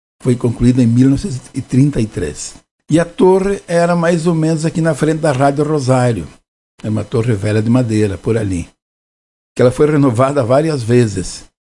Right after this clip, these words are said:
por uma coisa ou por outra. Quando chegaram os sinos atuais,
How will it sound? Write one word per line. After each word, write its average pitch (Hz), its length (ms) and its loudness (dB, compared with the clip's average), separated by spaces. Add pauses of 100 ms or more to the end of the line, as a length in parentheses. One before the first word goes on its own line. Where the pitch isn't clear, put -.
(120)
por 120 100 2
uma 113 160 2
coisa 123 380 2
ou 104 40 -6
por 107 200 -2
outra. 131 360 0 (680)
Quando 127 180 4
chegaram 127 380 2
os 120 100 -2
sinos 151 460 2
atuais, 117 480 0